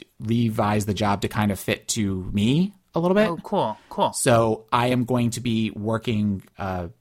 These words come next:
Speaker 1: I'm gonna be working in our aids service organization as a mental health counselor where I'm not gonna be doing home visits anymore. I'm gonna be in the office. I'm gonna be actually diagnosing people, um,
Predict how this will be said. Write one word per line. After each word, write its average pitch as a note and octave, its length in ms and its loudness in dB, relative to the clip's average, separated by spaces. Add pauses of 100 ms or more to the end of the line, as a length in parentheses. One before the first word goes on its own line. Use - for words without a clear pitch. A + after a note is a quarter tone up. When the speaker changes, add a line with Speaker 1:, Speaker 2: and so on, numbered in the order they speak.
(200)
Speaker 1:
I'm G2+ 120 -2
gonna G2 140 -4
be G2 80 -2
working G2+ 440 -2
in G2 320 -6
our F#2+ 340 -4
aids G2+ 240 -4
service C3 280 -2
organization G2+ 720 -4
as G#2 160 -6
a G2+ 80 -4
mental G#2 240 -2
health G2+ 200 -4
counselor G#2 440 -4
where F#2+ 160 -4
I'm G2 80 -2
not G2+ 180 -2
gonna A2+ 120 0
be A2+ 60 0
doing A2+ 200 0
home G#2+ 200 0
visits G#2 240 -4
anymore. G2+ 300 -2
I'm G2 100 -4
gonna F#2+ 160 -6
be F#2+ 160 -6
in G2 120 -4
the G2+ 120 -4
office. G2 540 -4 (400)
I'm A#2 120 -2
gonna A2 120 2
be G#2+ 160 -2
actually A2+ 460 -2
diagnosing G#2 640 -4
people, G2+ 500 -6 (480)
um, F#2 420 -4